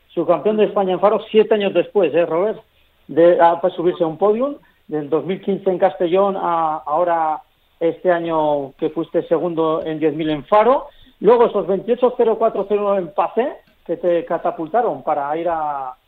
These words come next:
a este Campeonato de Europa. ¿Cuándo viste o notaste que decía, "Este tiene que ser mi año, eh? Este va a ser mi año, voy a conseguirlo"? Eh, durante toda la temporada, ¿cu-, cuándo te notaste que, que este año podía ser el tuyo?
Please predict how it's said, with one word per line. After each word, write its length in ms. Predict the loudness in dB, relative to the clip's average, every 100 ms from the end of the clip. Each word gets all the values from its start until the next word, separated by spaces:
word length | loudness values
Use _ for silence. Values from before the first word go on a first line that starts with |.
| _ -6
a 120 | -4
este 220 | -2 -4
Campeonato 800 | -4 -4 -4 -6 -2 0 0 -4
de 200 | -2 0
Europa. 560 | 2 0 0 0 -4 -6 _ _ _ _ _
¿Cuándo 360 | 0 2 2 2
viste 360 | 2 0 2
o 60 | 2
notaste 640 | 2 0 -2 -2 -6 -6 -8 _
que 100 | 0
decía, 600 | 0 2 0 2 0 -4 -2
"Este 320 | 2 4 4 2
tiene 180 | 2
que 120 | 0 0
ser 160 | -2
mi 120 | -2
año, 260 | -4 -4 -6
eh? 80 | -8 0
Este 380 | 0 2 4 6
va 100 | 4
a 80 | 2
ser 140 | 0
mi 120 | 0
año, 360 | 0 2 2 0 -4 _ -2
voy 180 | 4 4
a 100 | 6
conseguirlo"? 1000 | 2 2 2 4 4 4 4 4 2 -2 _ _ _
Eh, 240 | 2 2 2 -4 -18 -20 _
durante 420 | -4 -2 2 2
toda 160 | 4 4
la 60 |
temporada, 420 | 2 2 2 2
¿cu-, 220 | -2 -6 -8
cuándo 240 | -8 -6
te 100 | -4
notaste 540 | -4 -2 -4 -6 -6 -4
que, 240 | -6 -6
que 100 | -6
este 220 | -6 -4
año 220 | -4 -4 -4
podía 300 | -2 0 -2
ser 120 | -4
el 100 | -6
tuyo? 220 | -8 -10